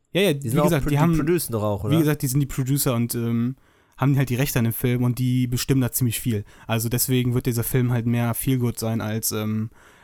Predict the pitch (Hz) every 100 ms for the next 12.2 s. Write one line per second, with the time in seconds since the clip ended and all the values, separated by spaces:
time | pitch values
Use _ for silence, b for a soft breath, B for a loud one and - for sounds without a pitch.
0 | B 120 113 107 92 - - 113 117 123
1 | 131 _ _ _ - - 139 127 123 151
2 | - 139 127 127 117 123 113 - 110 107
3 | 117 - - - 110 110 113 107 113 -
4 | 110 110 127 131 123 127 123 117 107 -
5 | - - - - - - - - - -
6 | - B B B B B B - 107 135
7 | - 104 - 107 101 101 120 135 b b
8 | b _ _ 101 101 101 - 104 104 104
9 | 98 107 110 101 98 - 123 - B B
10 | B - 135 131 156 156 156 143 135 139
11 | 143 120 - 127 123 131 127 120 120 117
12 | -